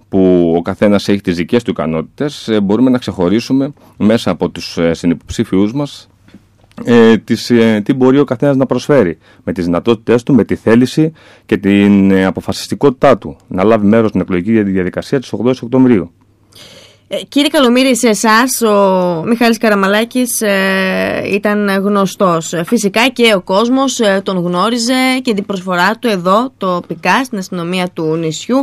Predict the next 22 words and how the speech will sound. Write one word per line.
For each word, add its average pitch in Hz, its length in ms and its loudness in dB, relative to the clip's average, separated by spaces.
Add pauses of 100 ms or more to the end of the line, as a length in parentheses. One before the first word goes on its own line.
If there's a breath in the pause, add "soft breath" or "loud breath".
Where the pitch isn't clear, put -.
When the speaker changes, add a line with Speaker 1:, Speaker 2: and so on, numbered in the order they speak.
(400 loud breath)
Speaker 2:
ε, 247 380 2
για 247 200 2
την 240 160 0
θητεία 233 500 2
του 135 180 -4
στην 160 480 -4
ελάς, 190 600 0
αργότερα 247 500 2
στο 190 140 -8
Υπουργείο 180 400 -6
Προστασίας 185 600 -4
του 196 120 -6
Πολίτη, 185 420 -2
όμως 285 180 0
ήταν 302 200 -4
πολύ 247 260 0
συγκεκριμένο 254 580 -2
το 269 120 -6
κομμάτι 226 440 -2
και 254 120 -4
το, 214 160 -2 (380 loud breath)
ε, - 80 -6